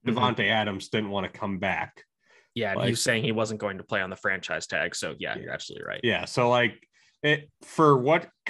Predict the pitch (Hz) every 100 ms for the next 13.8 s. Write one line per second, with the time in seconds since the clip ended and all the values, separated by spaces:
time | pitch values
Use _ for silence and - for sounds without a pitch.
0 | - 135 165 175 180 170 - 113 - 127
1 | 151 160 151 _ 123 - _ 131 127 123
2 | 117 117 123 131 117 87 92 - 104 120
3 | 131 123 120 104 90 104 117 170 180 -
4 | - _ _ _ _ _ _ _ - 127
5 | 156 143 110 123 127 143 120 - 135 131
6 | - 113 135 - 120 104 - - 117 -
7 | 107 104 107 101 101 - 104 104 107 -
8 | 104 - 117 127 151 143 82 - - _
9 | _ _ - 226 254 - 98 92 85 -
10 | _ _ _ _ - 113 113 110 95 -
11 | - 113 - 160 147 131 104 - 117 104
12 | 92 123 110 107 - - 113 104 95 87
13 | 101 101 85 85 - 78 82 147